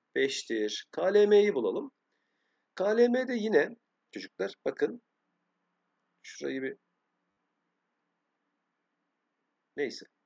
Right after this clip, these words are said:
Burada bir ile yediyi çarparsak M'yi buluruz. Çünkü M'yi yediye bölmüş bir olmuş.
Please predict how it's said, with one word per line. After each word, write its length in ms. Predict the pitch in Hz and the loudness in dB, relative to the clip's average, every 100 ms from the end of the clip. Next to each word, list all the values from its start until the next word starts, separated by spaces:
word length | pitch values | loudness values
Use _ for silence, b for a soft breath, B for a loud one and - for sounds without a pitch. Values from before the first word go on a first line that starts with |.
| _ _ _ _ _ _ _ _ _ _ _ _ _ _ _ _ _ _ _ _ _ _ _ 226 | _ _ _ _ _ _ _ _ _ _ _ _ _ _ _ _ _ _ _ _ _ _ _ -6
Burada 380 | 254 208 202 | 0 0 0
bir 240 | 208 262 254 | -2 0 2
ile 180 | 208 175 | 2 2
yediyi 500 | 196 196 202 175 151 | 0 -2 -6 -4 -4
çarparsak 760 | 180 175 175 196 170 180 170 | 0 -2 0 -4 -2 -4 -2
M'yi 300 | 147 139 127 | 2 2 2
buluruz. 280 | 101 - - | -6 -12 -8
Çünkü 220 | 196 190 | -8 -6
M'yi 380 | 156 190 196 180 | -2 0 2 0
yediye 320 | 175 185 175 | -2 0 0
bölmüş 360 | 131 143 156 - | 0 -2 -6 -4
bir 80 | 113 | -2
olmuş. 420 | 87 - - | -2 -6 -16